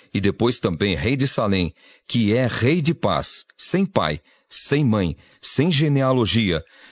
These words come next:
não tendo princípio de dias nem fim de vida, mas, sendo feito semelhante ao Filho de Deus, permanece sacerdote para sempre.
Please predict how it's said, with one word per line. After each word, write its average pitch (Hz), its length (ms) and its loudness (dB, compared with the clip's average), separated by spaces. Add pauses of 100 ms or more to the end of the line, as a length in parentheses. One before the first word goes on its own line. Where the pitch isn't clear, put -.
não 151 320 2
tendo 143 400 0
princípio 127 560 -2
de 110 140 -2
dias 90 400 0
nem 135 200 2
fim 165 260 0
de 104 140 0
vida, 98 420 0 (260)
mas, 123 480 0 (180)
sendo 131 440 0
feito 110 340 0
semelhante 127 840 2
ao 110 140 0
Filho 165 360 -2
de 92 100 -4
Deus, 127 400 0 (400)
permanece 180 640 2
sacerdote 101 800 0
para 98 240 0
sempre. 87 520 -2